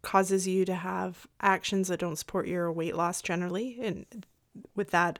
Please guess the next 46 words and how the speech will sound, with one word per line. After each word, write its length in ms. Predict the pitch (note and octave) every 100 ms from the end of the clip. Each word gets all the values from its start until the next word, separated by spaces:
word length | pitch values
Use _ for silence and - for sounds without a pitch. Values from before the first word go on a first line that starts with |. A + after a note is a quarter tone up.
| -
I'm 140 | G3
thinking 260 | F#3 F#3 F#3
back 220 | E3+ E3+
to 160 | - F#3
episode 600 | F3 F3 F#3 F3 E3 - - - _ _ -
seven, 500 | - A3+ G3+ G3 F#3+
which 240 | G3 -
was 120 | G#3
about 200 | G3 G3
using 420 | - G#3 G3 G3
Brooke 200 | F#3+ F#3+
Castillo's 680 | - G3 - F#3 F3 E3+ - - _ -
thought 300 | G3 G#3+ F#3+
model 420 | F#3+ E3+ E3+ E3+ - - _ _ _ _
to 160 | - A3
figure 280 | - G3 F#3+
out 140 | G3+
your 120 | A#3
thoughts 420 | G#3 G#3 G3 - -
and 180 | G#3
then 140 | G#3 G#3+
work 200 | A#3 A#3+
on 140 | A#3
managing 500 | G3 F#3 G3 G3 G#3
them 180 | G3+ A3
so 200 | G#3+ -
they 200 | F#3+ F#3+
affect 560 | F3 F#3 - G#3 - -
your 180 | F3 E3+
actions 480 | G#3 - A#3 A3
and 160 | D#3 G3
your 100 | F3+
results 500 | F3 E3+ E3+ F3+ -
in 160 | - F#3
the 80 |
way 200 | E3+ F3
that 160 | E3+ F#3
you 140 | F3
want 280 | E3 D#3 D3+
them 140 | D#3+ D#3+
to. 320 | - C#3+ D3+ - - - _ _ _ _ _ _ _ _ _ _ - -
So 180 | - A#3
losing 400 | A3+ C4+ D4+ A#3+
weight 220 | G3 G3+
is 220 | - F3+ -
fine, 460 | F#3+ F#3+ E3+ E3+